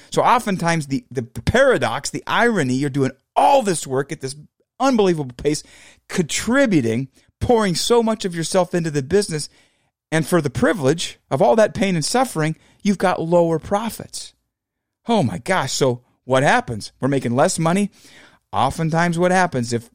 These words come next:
if the owner doesn't recognize where they're at, and again, this is just simply to give you the perspective of where you're at and how do you move beyond it or how do you back off so you can get your life back and get the profits back in the business. Well, what happens, the owner begins to conclude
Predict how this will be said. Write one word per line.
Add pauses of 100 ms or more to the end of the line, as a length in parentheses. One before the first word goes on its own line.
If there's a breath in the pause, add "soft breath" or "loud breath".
(100)
if (120)
the
owner
doesn't
recognize
where
they're
at,
and
again,
this
is
just
simply
to
give
you
the
perspective
of
where
you're
at (220 soft breath)
and
how
do
you
move
beyond
it
or
how
do
you
back
off
so
you
can
get
your
life
back (180 soft breath)
and
get
the
profits
back
in
the
business. (340)
Well,
what
happens, (760 loud breath)
the
owner
begins
to
conclude